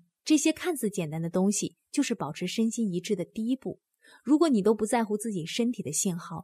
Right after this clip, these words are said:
谁又会在乎呢？所以顺便说一句，在收到身体发出类似不舒服的信号时，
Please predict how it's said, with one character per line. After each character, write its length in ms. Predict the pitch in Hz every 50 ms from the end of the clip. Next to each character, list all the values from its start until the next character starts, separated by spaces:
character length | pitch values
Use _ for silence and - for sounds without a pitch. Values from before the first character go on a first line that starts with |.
| - - -
谁 200 | - - - 180
又 140 | 208 247 254
会 100 | 240 226
在 220 | - 240 226 202
乎 160 | 196 - 190 175
呢？ 120 | 160 151 - - _ _ _ _ _ - _
所 160 | - - 269
以 100 | 285 254
顺 200 | 220 - 262 226
便 140 | 226 220 214
说 120 | 208 233
一 140 | 226 214 185
句， 260 | 170 - 190 - - _ _ _ _ _
在 260 | - - 302 277 247
收 160 | 240 - 247
到 120 | 247 233 214
身 200 | - 233 233 233
体 140 | 208 -
发 160 | - - 196 202
出 140 | - 226
类 160 | 220 233 233 220
似 160 | - - 202
不 180 | 208 - 226
舒 220 | 220 - - 262 254
服 60 | 247
的 80 | 190 185
信 180 | - - 170
号 160 | 160 165 151
时， 300 | 165 - - - - -